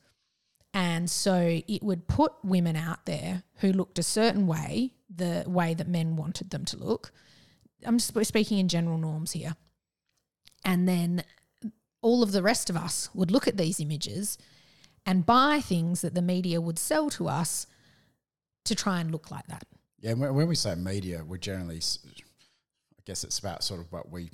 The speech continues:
Speaker 2: back in the day, what you used to see in T V and magazines and, and movies and what you see in, um, on, on, online now. But it's, yeah, it's also, like, advertising, advertising companies, right?
Speaker 1: It,
Speaker 2: Adver-
Speaker 1: no, it, it's all
Speaker 2: a-, a-,
Speaker 1: advertising
Speaker 2: adverti-,
Speaker 1: companies.
Speaker 2: when you
Speaker 1: Absolutely.
Speaker 2: advertise, you're not selling something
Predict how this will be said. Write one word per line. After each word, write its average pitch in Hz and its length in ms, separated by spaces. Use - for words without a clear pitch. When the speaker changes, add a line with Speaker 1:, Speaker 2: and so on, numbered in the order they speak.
Speaker 2:
back 90 160
in 90 60
the 85 60
day, 85 120
what 87 120
you 82 60
used - 180
to - 40
see 80 220
in 80 120
T 80 240
V 85 220
and 80 120
magazines 80 720
and, 78 140
and 85 160
movies 85 400
and 82 120
what 87 120
you 80 80
see 80 380
in, 78 120
um, 73 240
on, 82 220
on, 82 320
online 87 520
now. 85 240
But 90 120
it's, - 160
yeah, 87 160
it's 113 160
also, 123 260
like, 92 180
advertising, 92 800
advertising 87 540
companies, 80 400
right? 92 160
Speaker 1:
It, - 40
Speaker 2:
Adver- 120 140
Speaker 1:
no, 269 160
it, 185 120
it's - 120
all 226 280
Speaker 2:
a-, 208 40
a-, 208 60
Speaker 1:
advertising 160 500
Speaker 2:
adverti-, 156 120
Speaker 1:
companies. 139 320
Speaker 2:
when 139 120
you 139 80
Speaker 1:
Absolutely. - 340
Speaker 2:
advertise, 104 380
you're 104 80
not 107 180
selling 92 500
something 90 520